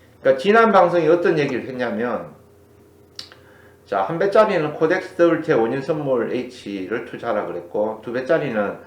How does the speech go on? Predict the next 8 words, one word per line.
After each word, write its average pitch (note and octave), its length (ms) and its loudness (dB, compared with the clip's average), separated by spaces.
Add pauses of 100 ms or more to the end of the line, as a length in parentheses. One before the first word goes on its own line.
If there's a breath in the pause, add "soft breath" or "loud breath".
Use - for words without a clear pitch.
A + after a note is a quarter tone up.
(340 loud breath)
신한 D#3 360 -2
레버리지 D#3 440 2
더블유 C#3 440 0
원유 A2 200 -2
선물 C#3 240 -8
이티엔에이치를 C3+ 1400 -4
투자하라 A#2 420 -6
그랬죠. - 360 -10